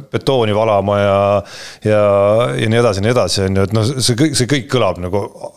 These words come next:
täiesti absurdselt minu arust ja, ja eile siin, äh,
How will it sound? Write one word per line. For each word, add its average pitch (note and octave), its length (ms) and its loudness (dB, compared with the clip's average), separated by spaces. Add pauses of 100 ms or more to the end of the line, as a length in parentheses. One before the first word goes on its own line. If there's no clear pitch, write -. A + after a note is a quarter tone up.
(160)
täiesti G2+ 400 -2
absurdselt - 480 -4
minu F#2 160 0
arust E2+ 320 -2
ja, F#2+ 80 2 (480)
ja G#2 80 2
eile G#2 240 0
siin, G2 240 -2
äh, G#2+ 180 0